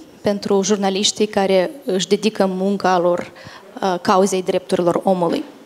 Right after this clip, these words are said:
În cei patru ani, uh, au fost premiați aproape douăzeci de jurnaliști și fotojurnaliști care în materialele lor, uh, au reflectat diferite subiecte ale drepturilor omului.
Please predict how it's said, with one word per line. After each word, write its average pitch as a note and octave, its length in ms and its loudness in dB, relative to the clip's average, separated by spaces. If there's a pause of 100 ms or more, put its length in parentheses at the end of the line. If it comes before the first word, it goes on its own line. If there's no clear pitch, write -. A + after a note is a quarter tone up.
(1000)
În A#3+ 180 4
cei C#4 240 4
patru D4 340 2
ani, C4 260 2 (340)
uh, A3 420 2 (160)
au A3 120 2
fost A#3+ 220 0
premiați G#3+ 680 -2 (360)
aproape G#3+ 520 2
douăzeci G#3 420 4
de F#3 100 0
jurnaliști G#3 580 -2
și - 80 -4
fotojurnaliști G3 1040 0 (260)
care G3 280 2
în G3 120 0
materialele G3 520 2
lor, G3 540 2
uh, F3+ 400 -2 (300)
au F3+ 240 4
reflectat G#3+ 640 -2
diferite G3 380 -2
subiecte F#3+ 460 0
ale F3+ 100 2
drepturilor F3+ 640 0
omului. F#3 460 0